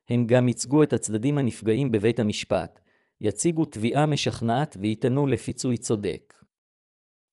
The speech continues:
רשלנות רפואית בלידה בישראל. בישראל תביעות רשלנות רפואית חייבות לעמוד בדרישות חוקיות מסוימות.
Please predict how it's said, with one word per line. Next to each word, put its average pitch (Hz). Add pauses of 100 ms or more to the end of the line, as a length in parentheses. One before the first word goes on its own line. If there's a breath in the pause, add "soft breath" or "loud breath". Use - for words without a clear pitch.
רשלנות 110
רפואית 113
בלידה 104
בישראל. 92 (1080)
בישראל 110
תביעות 123
רשלנות 113
רפואית 120
חייבות 123
לעמוד 123
בדרישות 117
חוקיות 131
מסוימות. 98